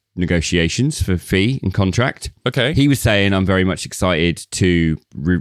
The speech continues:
Speaker 1: re-, sort of retake the role."
Speaker 2: Excellent.
Speaker 1: And then, uh, a statement was released saying, "Our decision is definitely not based on monetary factors, but instead rooted in the need for an actor who embodies the creativity and collaborative spirit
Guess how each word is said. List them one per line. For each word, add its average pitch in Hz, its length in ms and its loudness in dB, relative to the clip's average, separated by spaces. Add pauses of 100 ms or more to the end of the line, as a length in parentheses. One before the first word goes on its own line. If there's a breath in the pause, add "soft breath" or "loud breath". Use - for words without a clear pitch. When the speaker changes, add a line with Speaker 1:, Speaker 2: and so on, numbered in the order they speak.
Speaker 1:
re-, 82 140 -4
sort 80 200 -4
of 71 60 -6
retake 92 340 0
the 78 80 -4
role." 113 340 -2 (280 loud breath)
Speaker 2:
Excellent. 127 500 -4
Speaker 1:
And 123 160 2
then, 131 400 2
uh, 123 360 2 (120)
a - 40 -12
statement 196 360 -4
was 87 160 -4
released 87 440 -4 (100)
saying, 107 560 0 (380)
"Our 160 200 0
decision 131 640 0
is 98 120 -2
definitely 139 500 -2
not 131 280 0
based 110 400 -4
on 101 200 2
monetary 127 400 0
factors, 90 500 -4
but 104 200 -4
instead 139 400 -2
rooted 131 380 -2
in 127 180 0
the 120 80 2
need 113 260 0
for 107 140 -4
an 101 160 -4
actor 110 420 -2
who 107 140 2
embodies 123 580 0
the 113 80 -2
creativity 180 1080 -2 (220)
and 98 140 -4
collaborative 143 680 -2
spirit 120 600 -4